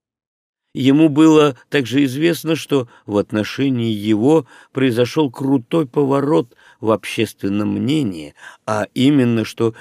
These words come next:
все достойные люди из числа жителей города настойчиво требовали, чтобы он понёс наказание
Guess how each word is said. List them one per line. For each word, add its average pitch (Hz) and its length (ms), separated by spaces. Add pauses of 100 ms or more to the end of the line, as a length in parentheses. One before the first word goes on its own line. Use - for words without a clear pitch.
(120)
все - 260
достойные 101 640
люди 113 320
из 92 140
числа 117 560 (240)
жителей 113 580
города 151 560 (240)
настойчиво 131 1120
требовали, 131 720 (220)
чтобы 113 440
он 135 320
понёс 120 480
наказание 120 920